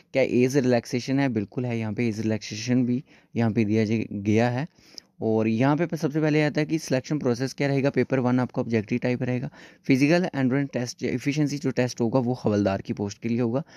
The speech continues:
बाकी अगर मैं बात करूँ एमटीएस की, एमटीएस में ऐसा कुछ नहीं है।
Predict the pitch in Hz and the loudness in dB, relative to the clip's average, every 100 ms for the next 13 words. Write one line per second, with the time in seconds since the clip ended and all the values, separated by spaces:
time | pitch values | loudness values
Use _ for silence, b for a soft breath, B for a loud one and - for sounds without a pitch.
0 | B - 120 123 170 160 151 151 127 120 | B 0 2 2 2 2 2 2 0 0
1 | - 135 123 117 123 120 - 135 110 113 | -2 0 0 0 -2 -4 -4 -2 0 0
2 | 113 131 123 110 139 180 - - 110 95 | 0 -2 -2 -2 -4 -4 -8 -6 -4 -4
3 | 71 | -6